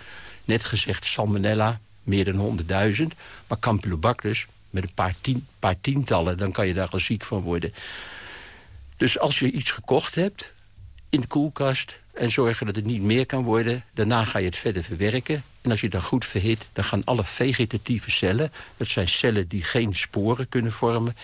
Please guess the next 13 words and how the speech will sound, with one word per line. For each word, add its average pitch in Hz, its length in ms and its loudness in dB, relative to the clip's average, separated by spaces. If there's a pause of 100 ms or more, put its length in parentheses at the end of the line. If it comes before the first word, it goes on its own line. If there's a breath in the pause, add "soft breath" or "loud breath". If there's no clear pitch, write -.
(140 loud breath)
die 120 140 0
gaan 101 200 2
dood. 80 360 2
En - 60 -12
daar 110 100 -8
kan 113 140 0
je 92 100 2
ook 113 180 0
niet 107 80 0
meer 82 100 0
ziek 123 220 -2
van 92 140 -4
worden. 78 300 -6